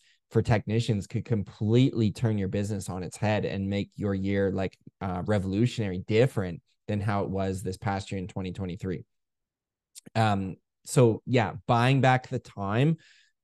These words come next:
yes, creates freedom, but you're not, like, sitting on your hands with that. You are firing yourself as twenty-five dollar an hour technician you're promoting yourself as, like, fifty, hundred, two hundred dollar an hour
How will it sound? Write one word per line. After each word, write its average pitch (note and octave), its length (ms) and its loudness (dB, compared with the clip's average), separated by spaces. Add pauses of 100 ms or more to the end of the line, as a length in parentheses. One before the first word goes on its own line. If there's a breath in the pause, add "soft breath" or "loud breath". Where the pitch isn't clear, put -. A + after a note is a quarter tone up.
(180)
yes, A2 440 4
creates A2+ 540 0
freedom, A#2+ 640 2
but A#2+ 220 2
you're A2 160 2
not, A2 380 0
like, A2 180 0
sitting G#2+ 400 2
on G2 140 -2
your G2 140 -8
hands F#2 360 -6
with G2 140 -2
that. F#2 240 -4
You G#2 180 2
are G2+ 300 2 (320 soft breath)
firing A#2 600 4
yourself A2 520 2
as G2+ 100 2
twenty-five G#2 480 0
dollar G2+ 300 0
an G2 60 -2
hour F#2+ 200 -2
technician B2+ 680 0 (360 soft breath)
you're G#2+ 120 -6
promoting G#2+ 760 4
yourself F#2+ 540 -4
as, F#2+ 120 -2
like, F#2 220 -2
fifty, A2 400 2
hundred, G2+ 400 0
two A2+ 200 2
hundred A2 220 0
dollar F#2+ 340 -2
an F#2+ 80 -4
hour G2 440 0